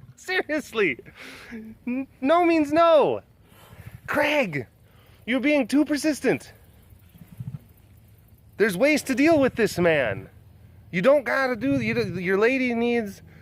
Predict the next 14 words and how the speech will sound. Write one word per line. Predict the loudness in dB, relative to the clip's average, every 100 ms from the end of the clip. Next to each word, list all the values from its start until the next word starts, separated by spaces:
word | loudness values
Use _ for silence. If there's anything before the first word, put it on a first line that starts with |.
| -12
some | -8 0
rest. | 0 0 -6 -18 -20
She | -8 -2
needs | 0 0
a | 2
rest. | 0 0 -10 -20 _ _ _ _ -20 _ _ _ _ -20 -20 -20 -20 -20 -20 -20 -20 -20 _ -4
I | 2
know | 2
you | 2
got | 0 0
green | 0 0
balls | 2 2 2
right | 0 0
now. | -2 -4